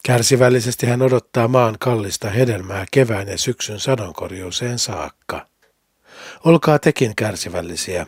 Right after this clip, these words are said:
ja rohkaiskaa mielenne, sillä Herran tulo on lähellä. Raamatun aikakäsitykseen kuuluu oleellisesti odottaminen.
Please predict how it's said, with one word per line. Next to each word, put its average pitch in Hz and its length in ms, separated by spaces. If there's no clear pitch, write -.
ja 135 100
rohkaiskaa 107 680
mielenne, 71 680
sillä 135 260
Herran 113 440
tulo 92 400
on 131 280
lähellä. 80 520
Raamatun 151 460
aikakäsitykseen 104 1040
kuuluu 113 420
oleellisesti 95 760
odottaminen. - 920